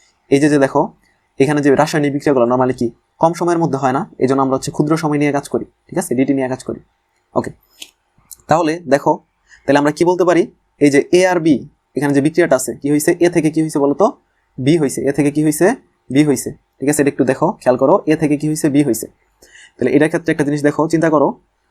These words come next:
যে তোমার হচ্ছে ডিটি সময় পরে বিক্রিয়ক ছিল এ, উৎপাদ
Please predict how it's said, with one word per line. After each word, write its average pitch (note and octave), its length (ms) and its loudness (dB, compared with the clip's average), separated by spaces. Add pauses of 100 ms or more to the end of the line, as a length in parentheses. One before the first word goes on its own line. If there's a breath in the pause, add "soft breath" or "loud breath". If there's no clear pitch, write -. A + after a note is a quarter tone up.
(140)
যে C3 120 0
তোমার C3+ 180 0
হচ্ছে C#3+ 200 -2
ডিটি F3 280 -2
সময় C#3+ 380 2
পরে C#3+ 160 0 (1300)
বিক্রিয়ক D#3 380 0
ছিল D#3 100 2 (100)
এ, F3 120 4 (380)
উৎপাদ F3 180 0